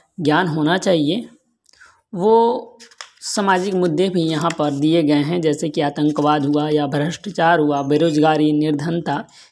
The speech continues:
ये सारे टॉपिक्स को कवर करके यहाँ पे, यहाँ पे एक अभ्यास प्रश्न दिया गया है। उसके बाद से यहाँ से रीजनिंग स्टार्ट होता है, ठीक है, देख सकते हैं न्याय निगमन। तो दोस्तों, इस प्रकार से ये बुक जो है लगभग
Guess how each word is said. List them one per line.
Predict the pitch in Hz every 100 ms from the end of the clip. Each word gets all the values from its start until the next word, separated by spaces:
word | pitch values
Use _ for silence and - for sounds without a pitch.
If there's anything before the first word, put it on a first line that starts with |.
| _ 220
ये |
सारे | - 196 190
टॉपिक्स | 190 175 170 -
को | 180 180 - - - - - - _
कवर | 175 165
करके | 170 196 180 180
यहाँ | 170 151 156
पे, | 165 160
यहाँ | 151 147
पे | 147 156
एक | 143 165
अभ्यास | 139 135 160
प्रश्न | - - 170 160 147
दिया | 135 147
गया | 151 147 156
है। | 147 175 - - - - _ -
उसके | - - 175
बाद | 156 151
से | 180
यहाँ | 151 160
से | 160 151
रीजनिंग | 143 151 170 165
स्टार्ट | - 156 151
होता | 151 156
है, | 160 175
ठीक | 170 156
है, | 196 - - - - _ _ _ _ _ _ _ _ _ _ _ _ -
देख | 180 170
सकते | 170 -
हैं | 165
न्याय | 170 156 156 156 156
निगमन। | 156 151 165 208 - - _ _ _ _ _ _ _ _ -
तो | 220
दोस्तों, | 196 208 247 247
इस | 233 -
प्रकार | - 175 180 190
से | 185 180 170 - - -
ये | 175 170
बुक | 156 185 175
जो | 156
है | 151 160 160
लगभग | 170 202 185 180 185